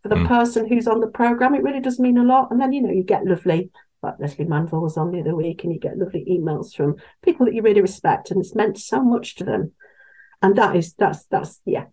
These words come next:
Speaker 1: I suppose those, I'm lucky I continue to have O M G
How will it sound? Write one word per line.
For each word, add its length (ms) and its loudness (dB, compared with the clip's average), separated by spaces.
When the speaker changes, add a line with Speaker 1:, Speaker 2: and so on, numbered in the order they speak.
Speaker 1:
I 60 -2
suppose 340 4
those, 260 4
I'm 180 6
lucky 400 4
I 60 2
continue 580 2
to 120 0
have 460 0
O 140 4
M 200 2
G 360 0